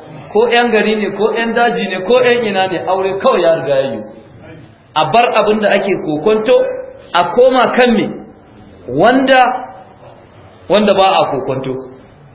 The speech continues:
Ka zo za ka yi sallan azhar, kana cikin sallah, sai ka soma tunani, "Ah,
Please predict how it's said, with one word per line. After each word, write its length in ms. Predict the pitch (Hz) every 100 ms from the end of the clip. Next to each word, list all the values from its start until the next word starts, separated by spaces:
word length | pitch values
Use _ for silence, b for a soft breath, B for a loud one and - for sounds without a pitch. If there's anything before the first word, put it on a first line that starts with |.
| - _ _ - -
Ka 120 | 269
zo 140 | 302
za 140 | 302 302
ka 100 | 269
yi 60 | 254
sallan 320 | 254 254 240
azhar, 340 | 196 208 202 - - - - - - _ -
kana 240 | - 311 302 254
cikin 340 | 320 285 339 320
sallah, 400 | 311 311 302 233 - - - - - _ _ _ _ _ _ _ _ _ _ _ _ -
sai 180 | 220 226
ka 100 | 247
soma 300 | 240 247 220
tunani, 400 | 180 165 160 175
"Ah, 480 | 165 123 - -